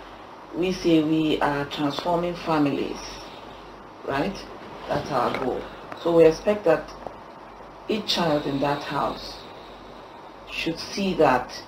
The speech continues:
if you go to a house and something is wrong with this child,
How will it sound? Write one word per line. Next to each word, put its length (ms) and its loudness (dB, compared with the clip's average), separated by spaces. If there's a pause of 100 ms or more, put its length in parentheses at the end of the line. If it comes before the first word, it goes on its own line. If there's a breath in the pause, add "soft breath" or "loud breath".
if 140 -8
you 60 0
go 200 0
to 140 -2
a 80 0
house 380 0
and 120 -2
something 360 -2
is 80 -4
wrong 180 0
with 200 -2
this 240 -4
child, 280 -6